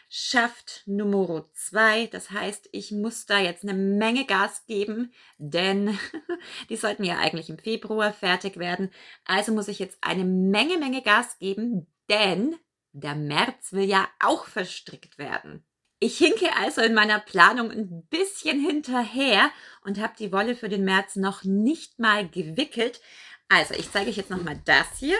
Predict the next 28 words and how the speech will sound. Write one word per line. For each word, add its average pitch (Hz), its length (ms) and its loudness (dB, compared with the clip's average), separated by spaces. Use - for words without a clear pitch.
und 262 340 0
diesmal 262 600 -4
aber 196 240 2
wirklich 196 420 -6
bis 269 200 -6
zum 240 120 -2
nächsten 220 320 -2
Mal 196 260 2
habe 202 240 6
ich 220 60 -8
die 214 120 -14
Februarsocken 165 1160 -6
fertig. - 480 4
Und - 120 -2
jetzt 247 260 0
zeige 196 260 0
ich - 160 -10
euch - 240 -6
einen 240 280 -4
kleinen 240 580 4
Plan, 208 400 0
was 185 240 -4
ich 190 260 -6
im 196 320 -2
März 160 880 -4
verstricken 180 840 -6
möchte. 151 500 -4
Und 247 280 0